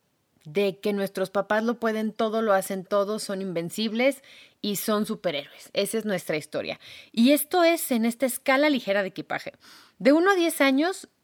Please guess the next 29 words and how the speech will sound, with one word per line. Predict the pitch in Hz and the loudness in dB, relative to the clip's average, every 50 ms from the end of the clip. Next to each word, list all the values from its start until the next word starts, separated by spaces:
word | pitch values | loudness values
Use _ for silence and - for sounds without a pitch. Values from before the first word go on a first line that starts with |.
| _ - | _ -4
hasta | - 202 - 254 | -4 -4 -4 -6
estamos | 240 - 254 247 254 285 269 - | -4 -2 0 0 0 0 0 -2
enamorados | 240 196 185 170 170 170 175 180 180 185 196 190 175 | -4 -2 -2 -4 -2 0 0 0 0 0 -2 -4 -4
de | 165 147 | -6 -8
ellos. | - - - - - - - _ _ _ _ _ _ _ | -8 -8 -14 -20 -20 -20 -20 _ _ _ _ _ _ _
Dejamos | - - 185 175 202 214 220 233 240 - | -10 -8 -6 -2 0 0 0 0 0 0
estos | 240 226 - - 240 226 - | -2 -2 -2 -4 -6 -6 -4
complejos | - 214 196 170 196 190 196 185 - 220 214 180 | -4 -6 -6 -2 -2 -2 -2 0 -2 -4 -2 -2
de | 185 180 | -2 -2
Edipo | 170 190 214 233 - - 214 220 220 220 220 - _ _ _ - | 0 0 -2 -2 -2 -2 -2 0 0 0 -4 -8 _ _ _ -6
y | - 202 202 | -4 -2 2
de | 180 196 185 | 4 4 4
Electra, | 190 196 196 196 196 196 _ - 214 208 202 196 | 4 4 2 2 2 0 _ -4 0 2 0 0
que | 196 - 208 190 185 185 | 0 -2 -2 0 0 0
es | 185 185 | 0 -2
nuestro | 202 202 202 175 - - 185 | -4 -6 -6 -8 -8 -8 -6
máximo | 185 190 185 185 175 - - 202 185 170 | -2 -2 -2 -4 -4 -4 -6 -4 -2 -2
en | 160 | -2
la | 165 165 | -2 -2
vida. | 156 196 185 233 277 294 - - - - _ _ _ _ _ _ _ | -2 0 2 2 2 0 0 -8 -20 -20 _ _ _ _ _ _ _
Cuando | - 208 202 196 196 196 185 202 190 | -2 0 0 0 0 0 -2 -2 -4
cumplimos | - _ - - 202 202 208 202 202 185 180 - 233 247 254 285 294 294 311 320 311 247 | -4 _ -8 -4 -2 -2 0 -2 -2 -4 -4 0 2 2 4 4 4 4 4 2 0 -2
de | 220 208 | -2 -2
diez | 185 202 208 240 254 240 - | -2 0 0 0 0 0 -2
a | 214 | -2
veinte | 185 180 175 175 165 - 170 | -2 -2 -4 -4 -6 -4 -6
años, | 143 143 143 - - 262 277 - _ _ - - _ _ _ _ _ - | -4 -6 -6 -8 -10 -10 -12 -12 _ _ -20 -20 _ _ _ _ _ -2
ahí | 247 269 285 | 0 2 2
empiezan | 311 320 320 - 311 320 302 - - 349 349 359 359 | 2 0 0 0 -2 0 0 0 -2 -2 -2 -2 -6